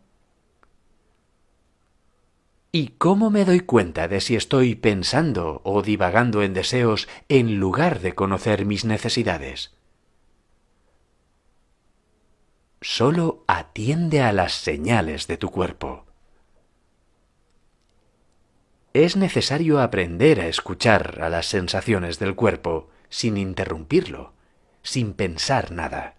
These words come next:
También a fortalecer la intención de atenderlas,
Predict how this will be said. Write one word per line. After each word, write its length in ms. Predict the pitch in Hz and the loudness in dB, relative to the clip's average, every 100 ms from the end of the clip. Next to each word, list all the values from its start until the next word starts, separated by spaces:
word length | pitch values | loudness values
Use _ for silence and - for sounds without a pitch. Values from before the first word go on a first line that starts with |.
| _ _ _ _ _ _ _ _ _ _ _ _ _ _ _ _ _ _ _ _ _ _ - _ _ _ _ _ _ _ _ _ _ _ _ _ _ | _ _ _ _ _ _ _ _ _ _ _ _ _ _ _ _ _ _ _ _ _ _ -20 _ _ _ _ _ _ _ _ _ _ _ _ _ _
También 560 | 120 101 90 127 190 | 2 2 0 -2 0
a 100 | 156 | -2
fortalecer 800 | 123 - 120 - 104 82 - 165 | -2 4 4 4 2 2 0 0
la 140 | 160 131 | 2 0
intención 640 | 104 110 98 - 117 90 | 2 0 0 0 0 2
de 120 | 90 | 0
atenderlas, 840 | 90 104 98 98 78 73 65 - | 2 0 0 -2 -2 -8 -10 -12